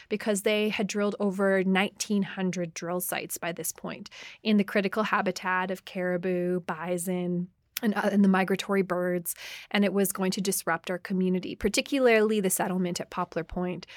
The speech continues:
Um, you know, at that time, I really was like, "We gotta stop this project," and I was telling everyone about it, and people are like, "Who's Teck Resources? Like, who is this company?"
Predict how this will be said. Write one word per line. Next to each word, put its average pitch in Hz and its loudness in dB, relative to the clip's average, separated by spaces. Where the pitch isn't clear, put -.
Um, 190 8
you 208 8
know, 208 6
at 214 4
that 226 4
time, 294 8
I - 6
really 202 6
was 208 2
like, 175 4
"We 247 2
gotta 269 6
stop 277 4
this 277 4
project," 269 10
and 220 2
I 185 6
was 180 0
telling 214 4
everyone 254 6
about 220 4
it, 233 8
and 220 2
people 269 2
are 269 8
like, 220 4
"Who's 359 4
Teck - 2
Resources? - -6
Like, - -6
who - -4
is 466 4
this - -6
company?" - -12